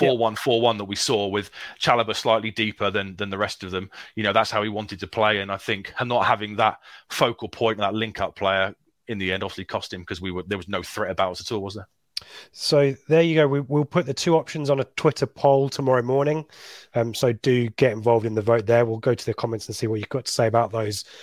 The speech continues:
Speaker 1: as well. Any other suggestions? Um, interested to hear them as well. Um, Sebastian, <laughs> uh, Sebast is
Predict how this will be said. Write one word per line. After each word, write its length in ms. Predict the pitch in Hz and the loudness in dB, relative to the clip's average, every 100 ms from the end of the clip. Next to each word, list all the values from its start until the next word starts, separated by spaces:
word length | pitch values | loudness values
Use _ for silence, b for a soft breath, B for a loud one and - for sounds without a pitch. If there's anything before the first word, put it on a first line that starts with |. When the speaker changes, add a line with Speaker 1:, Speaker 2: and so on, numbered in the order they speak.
| B B - | B B -4
Speaker 1:
as 160 | 120 | 2
well. 200 | 117 123 | 6 6
Any 240 | 127 123 123 | 6 2 2
other 200 | 117 113 | 2 0
suggestions? 840 | - 110 131 127 - 120 117 104 B B B - | -2 2 2 2 -4 -6 -6 -10 B B B -2
Um, 180 | 110 127 - | -2 0 -2
interested 420 | 127 123 113 123 | 2 2 2 2
to 40 | |
hear 140 | 117 123 | 4 2
them 120 | 120 | 0
as 120 | 113 | 2
well. 400 | 127 143 156 151 B B B | 4 6 4 0 B B B
Um, 260 | 120 117 120 _ _ _ - | 0 0 -2 _ _ _ -10
Sebastian, 580 | - 143 101 - - 135 | -2 0 0 -4 -4 -4
<laughs> 220 | - 135 | 0 2
uh, 100 | 123 | 2
Sebast 440 | - 156 143 139 - | 2 4 6 4 2
is 160 | 123 | -8